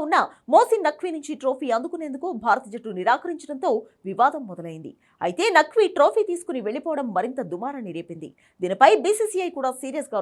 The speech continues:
రియాక్ట్ కావడం, ఐసీసీకి ఫిర్యాదు చేయడంతో నఖ్వీ ట్రోఫీని యూఏఈ క్రికెట్ బోర్డుకు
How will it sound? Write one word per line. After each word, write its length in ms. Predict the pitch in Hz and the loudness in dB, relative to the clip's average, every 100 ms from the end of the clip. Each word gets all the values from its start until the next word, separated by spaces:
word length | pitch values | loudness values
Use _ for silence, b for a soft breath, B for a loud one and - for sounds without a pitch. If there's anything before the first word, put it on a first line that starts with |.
| 185 | -4
రియాక్ట్ 280 | 180 - 226 | -6 -6 -4
కావడం, 220 | 233 247 - b b 294 | -2 0 -2 b b 8
ఐసీసీకి 440 | 440 466 427 381 349 | 8 2 -2 -2 -4
ఫిర్యాదు 320 | 330 339 381 359 | 0 8 8 6
చేయడంతో 340 | 294 269 262 269 233 | -8 -8 0 0 2
నఖ్వీ 260 | 247 285 294 269 | 0 -2 -6 0
ట్రోఫీని 400 | 277 370 311 202 B B - | 0 0 -4 -8 B B 0
యూఏఈ 360 | 320 466 403 349 349 | 4 4 4 0 -4
క్రికెట్ 300 | 339 370 220 | -4 -4 2
బోర్డుకు 280 | 262 269 269 | 2 2 -2